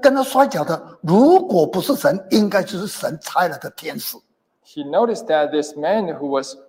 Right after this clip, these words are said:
Speaker 2: wrestling with him, if he was an angel, it would be God himself.
Speaker 1: 所以呢，他就抓住机会说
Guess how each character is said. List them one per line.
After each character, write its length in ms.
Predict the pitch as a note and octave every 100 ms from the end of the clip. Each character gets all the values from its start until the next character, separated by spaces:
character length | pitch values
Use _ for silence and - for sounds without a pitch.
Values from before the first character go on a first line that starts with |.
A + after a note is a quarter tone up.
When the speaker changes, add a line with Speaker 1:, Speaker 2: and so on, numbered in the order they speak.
| _
Speaker 2:
wrestling 460 | - F3+ F3+ D#3+ C#3+
with 180 | C3 -
him, 340 | - F#3 D3
if 160 | C3+ C#3 -
he 420 | D3 C#3+ C#3 C3+ - -
was 180 | D3 C#3+
an 140 | C3+
angel, 480 | D#3 E3 F#3 C#3+ C3
it 200 | C3 B2+
would 140 | C3
be 80 | B2+
God 260 | C3 - -
himself. 360 | A#3+ - F3+ D#3 - - - _
Speaker 1:
所 300 | - F4+ F4
以 20 |
呢， 160 | D4+
他 240 | D4 - D#4+
就 160 | E4+
抓 180 | E4+ D4+
住 160 | D4+ D4+
机 140 | D4
会 140 | C#4 C4+
说 160 | C#4